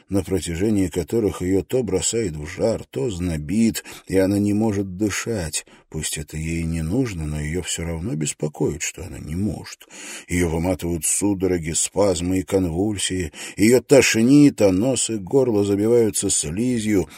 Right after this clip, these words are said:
и Фрэнки кричит, и кричит, и кричит, и кричит, всё это время тролль сидит рядом,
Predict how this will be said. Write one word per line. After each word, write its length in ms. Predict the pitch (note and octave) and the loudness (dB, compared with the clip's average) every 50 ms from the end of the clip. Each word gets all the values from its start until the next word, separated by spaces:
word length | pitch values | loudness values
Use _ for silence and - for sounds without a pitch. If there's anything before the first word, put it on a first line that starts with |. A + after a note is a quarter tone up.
| - _ | -20 _
и 120 | - D#2+ | -12 -10
Фрэнки 520 | D#2 - - - D#2 F2 F2 D#2 C#2+ - - - | -10 -10 -10 -10 -8 -8 -6 -8 -10 -12 -14 -16
кричит, 960 | - - - - _ - - - - C#3+ D3 C#3+ C#3 C#3 C#3+ D3 - - _ _ _ - - - _ _ _ _ | -18 -18 -18 -18 _ -8 -6 -4 -2 0 0 -2 -4 -6 -10 -14 -18 -20 _ _ _ -20 -20 -20 _ _ _ _
и 80 | - - | -16 -16
кричит, 920 | - - - - - - - - - A2 A#2+ A#2+ A#2+ A#2+ A#2+ A2 - - - - - | -14 -14 -14 -16 -14 -12 -8 -4 -2 -2 0 0 -2 -2 -4 -8 -10 -14 -20 -20 -20
и 60 | - | -20
кричит, 680 | - - - - - - - - G2+ A#2 A#2+ A#2 G#2+ - | -20 -18 -18 -16 -14 -10 -6 -2 0 0 0 0 0 -2
и 100 | F#2+ E2 | -4 -4
кричит, 840 | - - D#2+ F2 E2 D2 - - - - C3 C#3 C#3+ B2+ A2+ - - - - - - - - - - - _ _ _ - | -4 -6 -8 -6 -8 -8 -10 -8 -4 2 6 6 6 6 4 0 -12 -20 -20 -20 -20 -20 -20 -20 -20 -20 _ _ _ -12
всё 300 | - - - - D#3 D3+ | -8 -4 0 4 6 6
это 300 | D3 C#3 B2 - - A#2+ | 6 6 4 2 -2 -2
время 420 | A2+ G#2+ A2 C3 C#3 C3 A#2+ A2 G2 | 0 2 2 4 4 4 4 2 0
тролль 500 | - - F#2+ G2 A2+ A2+ A2+ A2 G2 F2 | 0 -2 0 4 6 6 6 6 6 4
сидит 540 | - - - F#2 F2 E2 F#2+ F2+ D2+ - F2+ | 2 -2 -2 -4 -4 -2 -4 -4 -4 -4 -4
рядом, 560 | F2+ A2 A#2+ A#2+ A2+ F#2 F#2 E2+ D#2 D2+ | 0 2 2 2 2 2 0 0 -2 -2